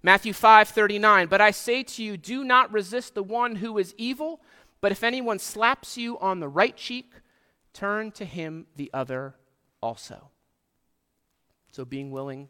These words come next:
to be struck not just once, but twice, Jesus says in this symbolic way. Luke nine twenty-three, "And he said to all, 'If anyone would come after me, let him deny himself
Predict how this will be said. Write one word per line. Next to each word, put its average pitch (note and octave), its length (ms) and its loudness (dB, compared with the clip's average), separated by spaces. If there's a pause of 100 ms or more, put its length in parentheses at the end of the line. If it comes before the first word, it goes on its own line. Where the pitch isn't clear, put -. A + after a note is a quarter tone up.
to D3 120 -18 (180)
be C3+ 80 -20
struck - 380 -14
not - 160 -16
just - 260 -20
once, E3 380 -16
but - 160 -20
twice, - 460 -18 (200)
Jesus - 300 -20
says - 340 -20 (140)
in - 80 -20
this - 260 -20
symbolic A#2 480 -12
way. - 180 -20 (520)
Luke A#3 260 -6 (120)
nine G#3+ 420 4
twenty-three, A3 580 -2
"And F#3+ 100 -4
he F#3+ 100 -4
said B3 340 -2
to B3+ 100 -4
all, A3 260 4
'If G3+ 200 0
anyone A#3+ 600 0
would G#3 200 -6
come G#3 320 -6
after G#3 500 0
me, F#3+ 600 -8 (680)
let F3 300 0
him D#3 380 -6 (100)
deny D#3 580 -2
himself F#3 840 -8